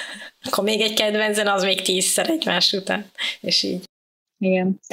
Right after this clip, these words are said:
Speaker 1: Luca, nektek, ö, kicsit több a tapasztalatotok?
Speaker 2: Hát még amikor Németországban éltünk, akkor rengeteg Münch-, München-Budapest távot tettünk meg. Hát nyilván még többet gyerek nélkül, az, hogyha, hogyha tényleg egy megállással, mert tankolni kell, de úgy, hogy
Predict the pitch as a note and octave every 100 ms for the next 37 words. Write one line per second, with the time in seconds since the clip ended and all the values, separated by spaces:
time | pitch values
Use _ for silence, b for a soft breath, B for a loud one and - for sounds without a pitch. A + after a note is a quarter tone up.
0 | - F#3 F#3 F#3 F#3+ G3+ F#3+ G3 G3 F#3+
1 | F#3+ - F#3 F#3+ F3+ F#3 - F3+ F3+ -
2 | - F3+ F3+ F3+ F#3+ F#3+ G#3+ G#3 G3+ G3
3 | G3 G#3 A3 G#3 F3+ F3+ F3+ F#3 F3+ F3
4 | F#3 G3 F#3 F3+ - F#3+ F3+ E3 E3 E3
5 | E3+ E3+ - F#3+ F3+ F#3 E3+ F3 F3+ F3+
6 | - F3 F3+ - C#4 - F3+ F3+ F#3 G#3
7 | G#3+ - - - G3 F#3 E3 E3+ - F3+
8 | D#3+ E3 E3 F3+ - G3+ G#3+ - A3 F3
9 | F#3 - - F3+ - - F3+ F#3 - A#3
10 | F#3 E3+ - _ _ _ G#3+ F#3+ E3+ E3
11 | E3 E3 E3+ F3 - G3+ E3+ E3 E3+ E3+
12 | F3 E3 - - D#3 - - F3+ F3+ F#3
13 | F3 E3+ F3 - C#3+